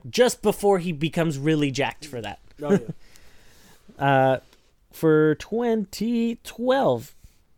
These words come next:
Speaker 1: I don't have anything for twenty eleven. <laughs> For twenty twelve, I actually have, um, Les Mis. Les Miserables. Because I actually really like, uh, uh,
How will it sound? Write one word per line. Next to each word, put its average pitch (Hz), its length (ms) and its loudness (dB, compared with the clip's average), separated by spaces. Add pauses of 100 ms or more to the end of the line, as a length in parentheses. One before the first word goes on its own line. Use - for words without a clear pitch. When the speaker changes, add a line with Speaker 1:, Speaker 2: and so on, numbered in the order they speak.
(380)
Speaker 1:
I 110 80 -6
don't 131 80 -2
have 147 120 2
anything 156 280 0
for 160 100 -4
twenty 180 240 -2
eleven. 190 400 0 (260)
<laughs> - 360 -2
For 165 120 4
twenty 202 300 4
twelve, 185 540 0
I 147 100 0
actually 160 240 -2
have, 160 260 -4
um, 127 400 -4
Les 151 160 0
Mis. 185 420 -2 (760)
Les 156 100 -4
Miserables. 151 380 -2 (560)
Because 156 220 0
I 175 300 6
actually 160 520 -2
really 147 340 -2
like, 139 440 -2
uh, 120 480 -2 (280)
uh, - 180 -10